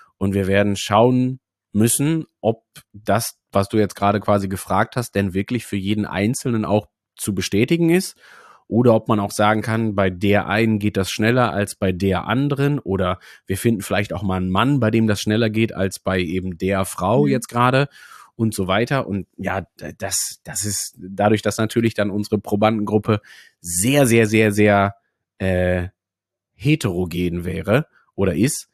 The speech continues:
Speaker 1: äh, die wir so im Alltag antreffen, ja, desto, desto schwieriger wird's natürlich, da eine generalisierte Aussage zuzutreffen.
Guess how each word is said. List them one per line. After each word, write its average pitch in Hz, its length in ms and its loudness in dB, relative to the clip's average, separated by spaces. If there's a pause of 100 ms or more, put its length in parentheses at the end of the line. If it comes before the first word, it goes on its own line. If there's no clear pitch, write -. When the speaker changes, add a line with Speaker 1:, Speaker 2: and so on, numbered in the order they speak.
(300)
Speaker 1:
äh, 95 180 -2
die 98 160 -2
wir 95 100 2
so 92 140 -2
im 92 180 0
Alltag 104 420 -2
antreffen, 104 680 -4 (960)
ja, 87 160 -4
desto, 90 440 -2
desto 92 220 -2
schwieriger 110 440 2
wird's 101 160 0
natürlich, 101 260 -2
da 95 80 -4
eine 92 140 -4
generalisierte 87 640 -4
Aussage 78 400 -8
zuzutreffen. - 680 -16